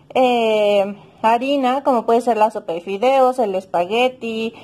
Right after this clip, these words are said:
como cualquier pasta, eso es lo mismo. Entonces, si ustedes quieren, pueden,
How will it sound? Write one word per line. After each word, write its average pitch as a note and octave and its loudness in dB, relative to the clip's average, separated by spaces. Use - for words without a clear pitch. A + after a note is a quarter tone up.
como B3 2
cualquier C#4 0
pasta, C4+ 2
eso C4+ 0
es C4+ 2
lo B3 0
mismo. A#3+ 0
Entonces, B3+ 0
si B3 -6
ustedes A#3+ 0
quieren, A#3+ 0
pueden, A#3+ 0